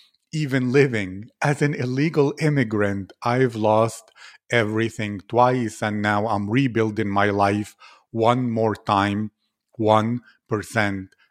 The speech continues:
a day, sharing the wisdom of luminaries I've interviewed on this podcast, from Google executives to Amazon, Microsoft, Forbes Technology Council, Harvard, Financial Times, even a priest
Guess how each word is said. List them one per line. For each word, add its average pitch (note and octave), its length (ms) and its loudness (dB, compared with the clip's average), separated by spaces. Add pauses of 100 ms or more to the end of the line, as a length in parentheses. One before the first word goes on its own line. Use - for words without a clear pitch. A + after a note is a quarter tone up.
(160)
a A2+ 120 0
day, G#2 460 -2
sharing A2 500 -2
the A2 100 -4
wisdom A#2+ 480 0
of - 180 -4
luminaries A#2+ 800 0
I've A2 240 -2
interviewed B2+ 640 0
on A2+ 240 -2
this F3 260 -2
podcast, D3+ 720 0
from G#2+ 340 -2 (400)
Google D3+ 400 0
executives B2 800 0
to A2 280 0 (300)
Amazon, G#2+ 840 0
Microsoft, A#2+ 800 0
Forbes C#3 440 2
Technology C3 640 0
Council, B2 720 0 (420)
Harvard, A#2+ 600 2 (320)
Financial C#3+ 640 0
Times, C#3+ 580 -2
even C#3 240 0
a A#2+ 80 0
priest A#2+ 600 0